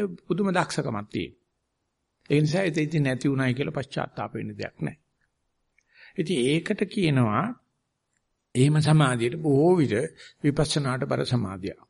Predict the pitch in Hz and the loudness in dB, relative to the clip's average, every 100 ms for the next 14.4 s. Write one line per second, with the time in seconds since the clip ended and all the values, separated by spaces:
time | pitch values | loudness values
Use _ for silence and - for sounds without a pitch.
0 | _ - 120 135 135 147 127 127 104 104 | _ -8 -6 -4 -2 0 2 0 0 -4
1 | 104 120 110 113 113 98 123 117 123 117 | -4 -4 -2 -2 -2 -2 0 0 0 -2
2 | 117 113 113 127 180 - - 165 185 - | -4 -4 -2 0 -2 -4 0 4 4 2
3 | 117 - _ _ _ _ _ _ _ - | -6 -6 _ _ _ _ _ _ _ -4
4 | 139 185 180 156 160 - 117 76 _ _ | 2 2 2 0 0 0 -2 -4 _ _
5 | _ _ _ - - 135 165 175 180 185 | _ _ _ -12 2 4 4 2 2 2
6 | 190 190 220 214 147 170 247 226 214 180 | 2 0 -2 -2 0 8 8 10 8 6
7 | 151 147 127 113 101 101 98 90 87 - | 4 2 2 2 -2 -6 -6 -6 -10 -18
8 | _ _ _ _ _ _ _ - 104 104 | _ _ _ _ _ _ _ -8 -6 -2
9 | 113 113 120 101 110 117 104 117 131 135 | -2 0 -2 -2 -2 -2 -2 0 0 0
10 | 143 170 135 127 139 151 151 156 156 147 | -2 -2 -2 0 0 0 0 2 2 2
11 | 156 160 - - _ _ _ _ _ - | 0 -4 -6 -12 _ _ _ _ _ -4
12 | 143 156 175 _ _ _ _ _ - 127 | 0 0 -2 _ _ _ _ _ -8 -6
13 | - - 101 - 127 143 208 - 208 170 | -6 -8 -10 -8 0 2 2 4 4 6
14 | 110 98 101 | 2 0 -2